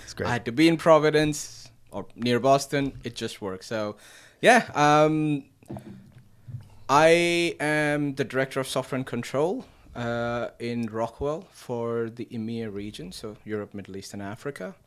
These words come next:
Speaker 2: And, and really what I'm responsible for is,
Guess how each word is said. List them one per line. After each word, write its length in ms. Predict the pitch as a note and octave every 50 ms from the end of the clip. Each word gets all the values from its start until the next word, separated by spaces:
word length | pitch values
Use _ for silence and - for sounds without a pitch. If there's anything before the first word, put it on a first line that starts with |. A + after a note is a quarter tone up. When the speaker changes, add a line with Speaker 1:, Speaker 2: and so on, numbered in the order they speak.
| _ _ _ _ _ _ _ _ _ -
Speaker 2:
And, 220 | B2+ C3 C3+ C3+ C3+
and 140 | - D3+ C#3+
really 240 | D#3+ G3 G#3 G#3 G3
what 140 | D#3+ D#3 D3
I'm 260 | C#3 C3+ C3 B2+ G#2+
responsible 580 | A#2+ A#2+ - - - A#2 A#2 A2 - A2 A#2+ A2
for 400 | - - - A#2 A2+ A2 - -
is, 800 | - A2+ A2 A2 A2 A2 A2 A2 A2 A2 - - - - -